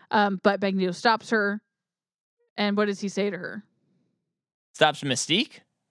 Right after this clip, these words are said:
Speaker 1: Well, he, he, well, yeah.
Speaker 2: Oh, I, I, um, well, she tries to shoot him.
Speaker 1: Yeah.
Speaker 2: Did you already say that?
Speaker 1: No.
Speaker 2: Um,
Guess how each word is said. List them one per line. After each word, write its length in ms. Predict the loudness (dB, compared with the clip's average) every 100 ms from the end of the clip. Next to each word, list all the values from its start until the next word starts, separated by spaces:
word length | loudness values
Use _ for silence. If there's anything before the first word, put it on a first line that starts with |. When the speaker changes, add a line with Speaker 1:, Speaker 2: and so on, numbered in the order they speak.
| _ 0
Speaker 1:
Well, 120 | 2
he, 400 | 0 -4 -6 -16 _ -12
he, 80 |
well, 240 | -2 -2 -2 -6 _ _ -10
yeah. 380 | -6 -4 -4 -6 _ _ _ _ _ _ _ 2
Speaker 2:
Oh, 220 | 6 6 6
I, 640 | 4 6 6 6 4 -2 _ 2
I, 240 | 4 4
um, 300 | 2 -2 -4 -8 _ _ _ _ _ _ _ _ _ 2
well, 260 | 4 6
she 260 | 4 2 2
tries 260 | 4 2 0
to 80 |
shoot 340 | -2 0 0 0
him. 240 | -4 -8 -12 _ -6
Speaker 1:
Yeah. 340 | -4 -4 -8 -10 _ _ _ _ _ _ -6
Speaker 2:
Did 120 | 0
you 60 | 2
already 140 | 0
say 200 | -2 -2
that? 260 | -2 -2 -4
Speaker 1:
No. 340 | -4 -4 -8 _ _ _ _ _ _ _ 0
Speaker 2:
Um, 480 | 2 2 0 -4